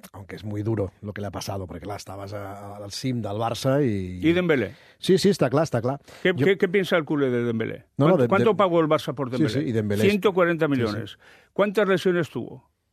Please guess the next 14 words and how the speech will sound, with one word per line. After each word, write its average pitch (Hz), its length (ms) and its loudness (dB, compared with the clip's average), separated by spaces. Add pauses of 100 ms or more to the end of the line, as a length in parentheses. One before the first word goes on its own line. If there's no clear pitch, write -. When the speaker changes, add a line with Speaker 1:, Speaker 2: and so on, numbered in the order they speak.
(520)
Speaker 2:
¿Qué 185 140 0
se - 180 0
dijo 165 440 0
de 127 200 2
él? 107 220 -4 (720)
De 104 120 -8
todo. 156 340 -2 (280)
Speaker 1:
Sí, 107 140 -4
sí. 90 100 -10 (160)
Speaker 2:
Eh, - 80 -12 (100)
a 113 140 -2
todos 175 260 0
los 147 100 2
niveles, 120 480 -2